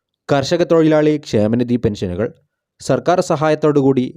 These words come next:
പെൻഷൻ തുക വിതരണം ചെയ്യുന്ന മറ്റു ക്ഷേമനിധി ബോർഡുകൾ വഴിയുള്ള പെൻഷനുകൾ എന്നിവ വിതരണം ചെയ്യുന്നതായിരിക്കും.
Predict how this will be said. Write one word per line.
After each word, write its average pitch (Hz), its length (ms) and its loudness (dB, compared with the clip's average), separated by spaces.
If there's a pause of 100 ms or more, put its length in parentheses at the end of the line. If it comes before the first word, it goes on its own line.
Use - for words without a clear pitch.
(340)
പെൻഷൻ 123 340 0
തുക 139 180 0
വിതരണം 131 400 0
ചെയ്യുന്ന 120 360 -2
മറ്റു 120 300 -2 (120)
ക്ഷേമനിധി 131 580 0
ബോർഡുകൾ 117 440 0
വഴിയുള്ള 113 360 0
പെൻഷനുകൾ 95 500 -4 (580)
എന്നിവ 139 300 2 (340)
വിതരണം 127 360 2 (520)
ചെയ്യുന്നതായിരിക്കും. 98 760 -2